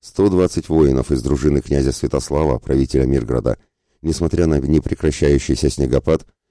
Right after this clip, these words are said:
продолжали размеренно, упорно двигаться по гиблому тракту на северо-восток, к забытым пустошам, куда редко ступала нога человека. Что заставило их сорваться в такую недобрую пору из своих тёплых жилищ и двинуться навстречу бушующей снежной буре?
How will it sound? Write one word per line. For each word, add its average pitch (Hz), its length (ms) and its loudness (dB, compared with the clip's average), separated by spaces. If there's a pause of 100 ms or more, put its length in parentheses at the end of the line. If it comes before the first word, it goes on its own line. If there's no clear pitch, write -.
(240)
продолжали 90 500 0
размеренно, 78 720 2
упорно 87 480 0
двигаться 76 440 0
по 71 140 -2
гиблому 65 400 2
тракту 82 360 -2
на 76 120 2
северо-восток, 73 760 0 (320)
к 64 100 -14
забытым 87 400 0
пустошам, 65 560 -2 (360)
куда 67 240 0
редко 73 340 0
ступала 76 420 -2
нога 65 260 0
человека. 62 500 -2 (680)
Что - 280 -2
заставило 69 500 2
их 64 100 0
сорваться 71 500 -2
в 65 60 -8
такую 69 300 0
недобрую 67 480 0
пору 78 300 2
из 64 100 -2
своих 71 320 -2
тёплых 67 340 -2
жилищ 67 400 -2 (380)
и 101 80 -6
двинуться 95 420 0
навстречу 80 480 -2
бушующей 73 560 0
снежной 64 400 -2
буре? 62 320 -2